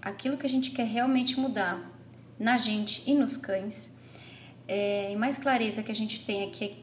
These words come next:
isso precisa de uma dedicação nossa e de um processo pro-,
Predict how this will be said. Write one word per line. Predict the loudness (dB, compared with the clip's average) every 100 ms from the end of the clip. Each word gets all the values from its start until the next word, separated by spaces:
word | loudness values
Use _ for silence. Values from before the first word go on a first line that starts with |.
| -6
isso | -2 -2 -4
precisa | -4 -6 -4 -4
de | -4
uma | -4
dedicação | -4 -4 -4 -4 -2 -2 0
nossa | 0 0 -4 -4 -4 -8 -14 -20 -20 -20 -20 -20 -12
e | -6
de | -6
um |
processo | -4 -4 0 0 0 -4
pro-, | -6 -6 -8